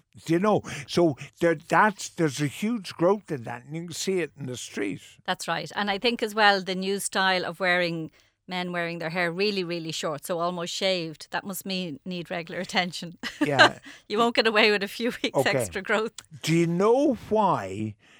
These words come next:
Speaker 1: there is a red and white pole outside a barber shop?
Speaker 2: I heard this before, but I've completely forgotten, so
Speaker 1: Because in
Speaker 2: enlighten
Speaker 1: the
Speaker 2: me.
Speaker 1: early days of surgery,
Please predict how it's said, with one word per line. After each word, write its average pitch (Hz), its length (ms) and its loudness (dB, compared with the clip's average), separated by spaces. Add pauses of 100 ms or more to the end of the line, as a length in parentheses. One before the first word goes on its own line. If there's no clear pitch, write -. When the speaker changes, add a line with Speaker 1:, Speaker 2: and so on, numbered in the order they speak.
(140)
Speaker 1:
there 135 200 6
is 131 280 2
a 135 60 2
red 147 420 2
and 143 240 -4
white 131 300 0 (120)
pole 110 560 2 (120)
outside 120 560 -2
a 113 60 -2
barber 107 400 -4
shop? 101 280 -8
Speaker 2:
I 185 280 -10 (200)
heard 226 340 -2
this - 160 -10
before, 165 360 -10
but 156 120 -12
I've 156 280 -10 (240)
completely 170 500 -12
forgotten, 160 460 -10
so 156 200 -8
Speaker 1:
Because 147 600 4
in 170 100 -6
Speaker 2:
enlighten 165 380 2
Speaker 1:
the 170 60 -4
Speaker 2:
me. 170 100 -2
Speaker 1:
early 214 460 4
days 127 760 -4
of 139 180 -2
surgery, 117 1080 -2